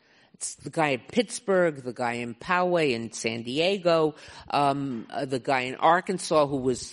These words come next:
who the police discovered before he was able to do his damage, et cetera, um, and so many others. In the, on the far right, there is a belief in white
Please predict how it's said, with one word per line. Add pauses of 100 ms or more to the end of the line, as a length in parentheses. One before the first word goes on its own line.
who
the
police
discovered
before
he
was
able
to
do
his
damage,
et
cetera, (500)
um,
and
so
many
others. (600)
In
the,
on
the
far
right,
there
is
a
belief
in (340)
white